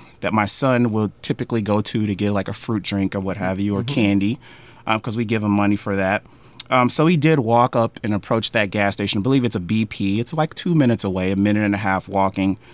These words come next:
Speaker 1: Um, and as he approached the gas station, uh, the police pulled up on him. Um, he was wa-, he was not walking, um, he was walking toward the police.
Speaker 2: Mm-hmm.
Speaker 1: So it wasn't like, if he was a criminal or if he was, you know, uh, guilty of some kind of crime,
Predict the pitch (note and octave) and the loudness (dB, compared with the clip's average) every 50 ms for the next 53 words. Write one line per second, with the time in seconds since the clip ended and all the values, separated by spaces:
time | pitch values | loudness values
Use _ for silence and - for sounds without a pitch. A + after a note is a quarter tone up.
0 | - - - - - - - A2+ A2+ A2+ A2 - B2 A#2+ B2 C3+ C#3 B2 C3+ C3 | -20 -20 -20 -20 -20 -6 -2 0 2 2 2 0 0 0 2 2 2 2 2 2
1 | B2 G#2 - - B2+ A#2+ A#2 - - - - A#2+ G2 A2+ A2+ A2 G#2+ G#2 - - | 0 0 0 0 0 2 2 0 -2 -2 -2 -2 0 0 2 2 2 2 0 -2
2 | G2+ F#2+ F#2+ - - F#2 F#2 F#2+ F#2+ - - - F#2 F#2 F#2 F2+ F2 G2 - - | -4 -4 -2 -2 -2 -2 -2 -2 -2 -4 -6 -6 -4 -4 -4 -4 -6 -8 -6 -6
3 | - A2+ A2+ C3 F3+ G#3 G3 F3 - - - - - _ _ _ - - - C3 | -4 -2 0 0 2 2 2 4 2 2 0 -2 -8 _ _ _ -12 -6 -2 -2
4 | B2+ A#2+ G#2 B2+ E3 E3 - - A2 G#2 G2 F#2 F2+ G2+ F2 F2 F2+ G2+ C3+ - | 0 2 4 2 2 2 0 -4 -4 -2 -2 -2 -2 -4 -4 -4 -4 -4 -4 -6
5 | - - - - - - - - - - G#2+ G#2 G2+ G#2 - - A3 A3+ A#3+ F#3+ | -12 -20 -20 -20 -20 -20 -20 -10 -2 0 2 2 2 0 2 2 2 4 4 2
6 | C#3 A#2+ C3+ D3+ D3+ C#3+ G3+ G3 F3 C3+ A#2+ B2+ D3 E3+ - A#2+ A#2+ C3 C#3+ C#3+ | 2 2 2 2 2 2 0 -2 -2 0 2 2 2 2 0 0 2 2 2 2
7 | - A#2+ G#2 G#2 G2+ G2 - G#2 G2+ G2 G2 F#2+ F#2 F#2+ F#2 F2 - - - - | 0 -2 -2 0 0 -2 -2 -4 -4 -2 -2 -2 -2 -4 -6 -6 -10 -16 -20 -8
8 | - - G3 F#3+ F3+ F3+ E3+ D#3+ - C3+ A2+ - - - F3 F3+ F3+ D#3+ B2 B2 | -4 0 0 2 4 4 2 2 2 -2 -4 -4 -4 -2 0 2 2 0 0 -2
9 | A#2 - - A#2+ A2 A2 G2 D#2+ - - - - - - G#2+ G#2 A2 G#2+ G#2 C#3+ | -4 -4 -4 -4 -2 -2 -2 -2 -2 -2 -2 -2 -2 -6 -10 -8 -8 -8 -10 -10
10 | D3 - - - - C#3+ C3 A#2 C3 D3 D3+ D3 C#3+ C3 C3 B2 A#2 A2+ - - | -14 -10 -4 0 2 2 2 4 4 4 4 4 2 2 2 2 0 -2 -4 -6
11 | B2+ - - G3+ G#3 G#3 F#3 D#3 C3+ - - - E3 D3 C3+ A2 G2+ G2 G2 - | -8 -4 -2 0 2 2 2 0 -2 -4 -4 -2 0 2 2 2 2 0 0 -2
12 | A2 A2 G#2+ G2+ - - C#3 C3+ C3 B2+ B2 A2+ A2+ G2+ G2+ - - - - - | -4 -4 -4 -4 -4 -2 -2 -2 0 0 -2 -2 -2 -2 -2 -4 -4 -6 -6 -6
13 | B2+ A#2+ A2 G2+ G2+ G2+ G2 - - G#2+ G2 F#2+ F#2+ B2 C#3 C#3 - C#3 A#2 G#2 | -4 -2 0 0 0 0 -2 -2 -4 -4 -4 -2 -2 -2 -2 0 -2 -2 -2 0
14 | - - C3 A#2+ A#2 - - A#2+ A#2 G#2+ G2+ - - - A#2 G#2+ G2+ F#2+ G2 G2+ | 0 0 0 0 -2 -2 -2 -2 0 -2 -4 -4 -4 -2 0 0 0 0 0 -2